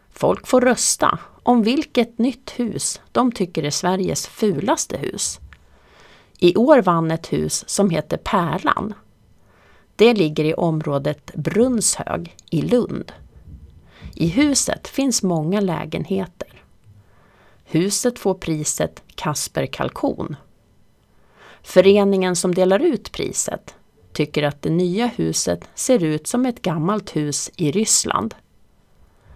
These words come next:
Men företaget som byggt huset tycker det är fint. Väldigt många tycker att det här är ett väldigt coolt hus. Det kommer att vara jättefint i området när det är klart.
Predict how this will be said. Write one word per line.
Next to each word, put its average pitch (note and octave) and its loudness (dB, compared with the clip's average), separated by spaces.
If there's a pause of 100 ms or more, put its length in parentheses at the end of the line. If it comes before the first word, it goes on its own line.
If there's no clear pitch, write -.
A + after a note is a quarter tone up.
(140)
Men D#3 0
företaget D3 2
som C#3 -2
byggt - -2
huset - -6 (140)
tycker C4 -2
det C3+ -4
är - -8
fint. - -8 (1200)
Väldigt D#3+ 4
många A3+ 2 (240)
tycker F#4 -2
att - -6
det E3+ 0
här C#3 -2
är A#3 2
ett C#3 -4
väldigt D#3 0
coolt - 0
hus. - -6 (760)
Det E3 2
kommer A3+ 6
att E3 -2
vara D3+ 2
jättefint G3+ 0
i F#3 2
området D#3 0 (120)
när F#3 4
det D3+ -2
är - -6
klart. - -4